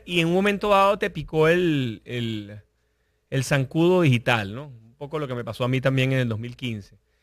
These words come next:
Pero a ti te pasó un par de años antes, ¿no? Y, y te lanzaste por algo bien, bien,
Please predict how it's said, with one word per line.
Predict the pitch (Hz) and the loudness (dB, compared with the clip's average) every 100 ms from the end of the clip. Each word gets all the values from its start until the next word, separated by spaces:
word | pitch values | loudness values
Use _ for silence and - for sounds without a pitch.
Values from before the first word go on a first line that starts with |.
| _ _ - | _ _ -4
Pero | 120 | 0
a | |
ti | 117 | 2
te | 143 | 2
pasó | 202 151 170 | 2 2 0
un | |
par | 170 156 | 2 2
de | 156 151 | 4 4
años | 143 143 147 | 4 4 2
antes, | 180 117 107 | 2 -2 -6
¿no? | 151 156 | -6 -4
Y, | 123 127 | -4 -6
y | 127 | -6
te | 135 | -2
lanzaste | 131 123 131 190 | 0 0 -2 -2
por | - 180 | 0 4
algo | 151 175 | 4 2
bien, | 180 160 160 180 156 117 107 | 0 0 0 -2 -2 -4 -6
bien, | 120 123 131 160 156 127 104 98 | -6 -4 -4 -6 -8 -10 -12 -16